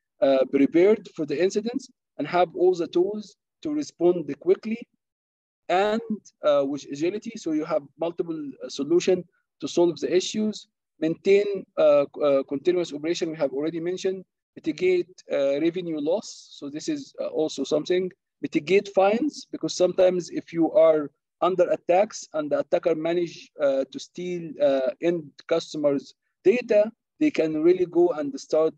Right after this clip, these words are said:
uh, you know, start, uh, uh,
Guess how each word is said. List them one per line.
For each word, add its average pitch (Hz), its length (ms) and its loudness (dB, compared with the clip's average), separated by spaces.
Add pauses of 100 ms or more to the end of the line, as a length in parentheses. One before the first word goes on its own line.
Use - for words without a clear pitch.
(140)
uh, 123 920 -4 (220)
you 143 100 -8
know, 143 340 -2 (100)
start, 151 360 2 (120)
uh, 135 360 0 (200)
uh, 127 460 -8